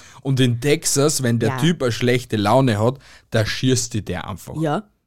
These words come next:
Speaker 2: deswegen machst du das in Texas nicht.
Speaker 1: Na, deswegen will ich nicht nach Texas.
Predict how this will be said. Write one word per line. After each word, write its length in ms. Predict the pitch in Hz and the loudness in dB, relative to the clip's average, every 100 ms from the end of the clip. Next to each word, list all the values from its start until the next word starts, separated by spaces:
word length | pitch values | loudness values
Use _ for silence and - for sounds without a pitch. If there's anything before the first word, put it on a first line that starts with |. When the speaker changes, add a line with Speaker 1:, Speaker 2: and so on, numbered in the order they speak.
| _ | _
Speaker 2:
deswegen 260 | 180 - 165 | 0 2 2
machst 220 | 147 - | 2 2
du 100 | 240 | 2
das 180 | 254 220 | 2 0
in 100 | 208 | -4
Texas 340 | 196 196 175 165 | -6 -6 -8 -6
nicht. 180 | 156 - _ _ _ _ | -8 -10 _ _ _ _
Speaker 1:
Na, 180 | 135 135 | -2 0
deswegen 420 | 113 98 117 107 | 0 -2 0 0
will 60 | 110 | 0
ich 60 | 110 | 0
nicht 160 | 110 | 2
nach 160 | 123 113 | 2 2
Texas. 680 | - 151 - 98 - - | -2 -2 -2 -2 -4 -8